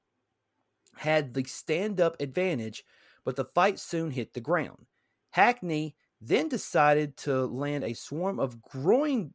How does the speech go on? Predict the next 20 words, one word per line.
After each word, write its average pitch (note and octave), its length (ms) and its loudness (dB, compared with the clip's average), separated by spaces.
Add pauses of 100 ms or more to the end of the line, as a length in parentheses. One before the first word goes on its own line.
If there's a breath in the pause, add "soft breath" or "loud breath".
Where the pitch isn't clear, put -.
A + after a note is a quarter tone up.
(180)
uh, A#2+ 260 0
strikes, A#2 600 -2 (420 soft breath)
which C3+ 300 -2
were C3 160 0
legal G#3 500 2
at C#3+ 180 2
the G3 80 0
time, E3+ 580 -2 (460)
which C#3 260 -4
soon G#3+ 680 -4
forced E3+ 520 -2
a C3 200 -2 (220)
blood, G3 480 2 (580)
uh, C3 280 6 (120)
choke - 480 2
victory A2+ 720 -2 (420)
against A#2+ 560 -4 (120)
Joe A#2 480 0
Sun. - 360 -4 (1500)
Um, G3 560 0